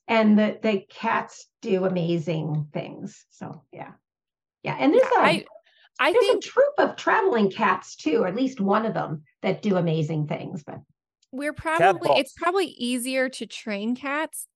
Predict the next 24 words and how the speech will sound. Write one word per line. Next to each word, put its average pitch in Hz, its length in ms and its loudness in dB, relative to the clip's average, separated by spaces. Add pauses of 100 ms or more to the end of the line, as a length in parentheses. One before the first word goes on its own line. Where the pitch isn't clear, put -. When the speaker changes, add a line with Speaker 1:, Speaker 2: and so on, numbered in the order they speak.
(140)
Speaker 2:
I'm 240 240 0
sorry, 196 260 -2
to 240 140 -6
train 240 360 -2
horses. 196 540 -2
Like, 214 140 0
it's 214 140 -4
more, 233 400 -2 (100)
we, 226 280 -4
we 220 120 0
have 226 180 0
more 220 200 0
techniques 202 500 -8
and 190 160 -4
more 190 180 -4
things 190 280 -6
that 190 80 -8
we 180 120 -2
are 185 120 -4
training 190 320 -4
Speaker 1:
Yeah. 190 40 0
Speaker 2:
them 185 120 -4
to - 120 -10
do. 190 220 -2